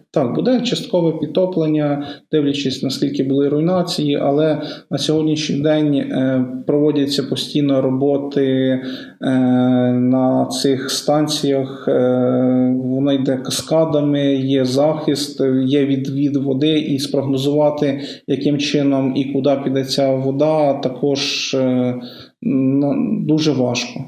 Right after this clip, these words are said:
дуже важко. Але нас запевнили, що, е, хвилюватися немає за що, е, такої хвилі не буде, е, буде час людям, е, підготуватися до цього, як у восьмому році зібрати свої речі,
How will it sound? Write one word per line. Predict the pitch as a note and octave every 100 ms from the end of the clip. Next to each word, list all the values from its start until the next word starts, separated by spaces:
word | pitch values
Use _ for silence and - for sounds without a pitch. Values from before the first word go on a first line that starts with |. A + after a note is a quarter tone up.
| -
дуже | - C#3 C3+
важко. | C3 B2+ -
Але | C#3+ D3+
нас | F3 E3
запевнили, | E3 - D#3+ D#3+ D#3 C#3+ C#3
що, | C#3+ - C#3 C3 C3 B2+ - - - -
е, | C3+ B2+ A#2+ A#2+
хвилюватися | D3 C#3+ D3+ E3+ E3+ - - C#3+ C#3+ C#3 - -
немає | C3+ C#3 C#3 B2+ A#2+
за | A#2+ B2
що, | - F#3 F#3+ G#3+ -
е, | C#3 C3 C3 B2+ B2+ B2+ B2+
такої | C3 - C#3+ C3+
хвилі | - C#3 C3 B2+
не | C3
буде, | D3 F3 E3+ D#3
е, | D3 D3+ C#3 C3 B2
буде | B2 C3 C3
час | - C#3+ C3 -
людям, | C3+ C3+ C3 B2+ B2+ - - - -
е, | C3+ B2+ B2 B2 A#2+ B2
підготуватися | B2+ C3+ C#3+ E3 F3 E3 -
до | D3 -
цього, | - D#3 D3+ D3 C#3 C#3
як | C3+ C3+ C#3
у | C#3+ B2+
восьмому | C3+ C3 C3+ C3
році | C3+ C3 C3+ - C3
зібрати | B2+ B2+ C3 -
свої | - - C3
речі, | D3 F#3+ - G3